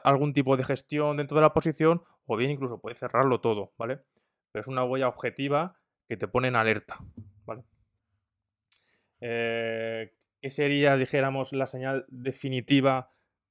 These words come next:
de cuándo realmente, mm, valorar la posibilidad si no lo has hecho antes de cerrar? Pues en caso de que veas la parada, ¿vale? Un movimiento, eh, esa, esa fase A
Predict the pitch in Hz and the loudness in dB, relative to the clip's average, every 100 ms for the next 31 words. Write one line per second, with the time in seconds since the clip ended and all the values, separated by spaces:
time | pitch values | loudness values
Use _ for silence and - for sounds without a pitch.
0 | _ 131 127 127 123 123 - 127 139 135 | _ -6 0 2 4 2 0 2 4 4
1 | 131 127 127 131 131 123 135 127 123 _ | 4 6 4 2 -2 -6 -4 -4 -6 _
2 | 131 123 123 120 120 120 120 120 120 120 | -12 -10 -10 -10 -10 -10 -10 -10 -10 -12
3 | 117 117 117 117 117 127 127 120 127 - | -12 -6 2 4 6 6 6 4 0 -4
4 | 120 120 123 - 120 123 127 117 135 - | -2 2 2 0 -6 0 0 0 -6 -4
5 | 123 120 131 120 - _ _ _ _ - | -4 -4 -6 -6 -8 _ _ _ _ -6
6 | 117 120 107 131 107 _ _ _ _ 127 | 0 2 2 2 0 _ _ _ _ -8
7 | 113 101 110 117 113 117 120 117 120 - | -8 -8 -4 -4 0 2 6 4 2 -8
8 | - - - _ _ _ _ _ _ _ | -16 -20 -20 _ _ _ _ _ _ _
9 | _ _ _ _ _ _ - 110 107 107 | _ _ _ _ _ _ -2 0 2 2
10 | 104 120 113 113 135 _ _ _ _ _ | 6 6 6 0 -4 _ _ _ _ _
11 | _ _ - 107 131 _ _ _ 113 117 | _ _ -4 -2 -2 _ _ _ -16 -10
12 | 117 113 117 117 107 120 120 _ _ _ | -8 -6 -4 -6 -2 -2 -2 _ _ _
13 | _ 113 110 113 135 127 127 117 - 123 | _ -8 -8 -4 -6 -6 -8 -6 -2 -2
14 | - 120 127 147 | 0 2 2 2